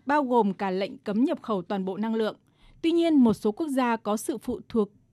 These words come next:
lớn vào năng lượng của Nga như là Đức, Hungary hay Bulgaria thì đã lên tiếng phản đối. Thủ tướng Bulgaria Kirin Peskov nhấn mạnh, các nước thành viên của Liên minh châu Âu sẽ phải trải qua một sự khó khăn rất lớn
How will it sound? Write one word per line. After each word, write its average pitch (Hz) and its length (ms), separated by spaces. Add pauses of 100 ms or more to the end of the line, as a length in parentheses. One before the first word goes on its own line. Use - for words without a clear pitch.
lớn 208 340
vào 262 140
năng 233 180
lượng 240 180
của 180 140
Nga 226 280
như 233 140
là 196 160
Đức, 269 280
Hungary 262 600
hay 233 160
Bulgaria 240 560 (320)
thì 233 160
đã 190 200
lên 240 180
tiếng 185 200
phản 196 220
đối. 185 260 (540)
Thủ 277 200
tướng 220 260
Bulgaria 240 640
Kirin 233 600
Peskov 262 540
nhấn 220 220
mạnh, 269 160 (320)
các 339 100
nước 392 160
thành 220 240
viên 302 220
của 202 140
Liên 220 160
minh 269 100
châu 269 160
Âu 254 220
sẽ 262 160
phải 247 160
trải 190 360
qua 226 220
một 202 120
sự - 180
khó 190 160
khăn 220 280
rất 285 160
lớn 208 320